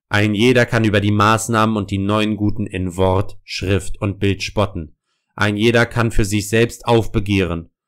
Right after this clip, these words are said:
und sich jeden Tag aufs Neue sagen, "Was mich nicht tötet, das macht mich stärker." Werter Zuschauer, der Geist des Widerstandes lebt.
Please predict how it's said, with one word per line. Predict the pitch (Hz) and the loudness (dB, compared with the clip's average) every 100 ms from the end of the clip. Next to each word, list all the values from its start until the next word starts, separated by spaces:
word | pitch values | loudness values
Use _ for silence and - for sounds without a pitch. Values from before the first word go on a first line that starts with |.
| _ | _
und | 104 104 | -4 -2
sich | 101 95 | -2 -4
jeden | 110 113 113 117 | 0 2 2 0
Tag | 107 107 | 0 0
aufs | 104 98 | -2 -2
Neue | 104 104 95 | 0 0 0
sagen, | 95 92 90 92 _ _ | 0 0 -2 -8 _ _
"Was | - 92 - | -4 -4 -2
mich | 92 | -4
nicht | 95 87 - | -6 -8 -2
tötet, | - 117 104 101 - - | 2 2 2 -4 -6 -6
das | 98 87 | -4 -2
macht | 92 - | -4 -2
mich | 101 - | -4 -4
stärker." | - 101 87 85 85 _ _ _ _ _ _ - | -2 -2 -2 -8 -12 _ _ _ _ _ _ -4
Werter | 104 104 104 | -2 0 -2
Zuschauer, | - 120 104 101 101 101 | 0 0 2 0 -2 -4
der | 98 95 | -4 -2
Geist | 101 104 - - | 0 0 -2 -6
des | 101 | -6
Widerstandes | 104 98 98 98 98 95 - | -4 0 0 0 -2 -2 -4
lebt. | 98 92 87 _ | -2 -2 -4 _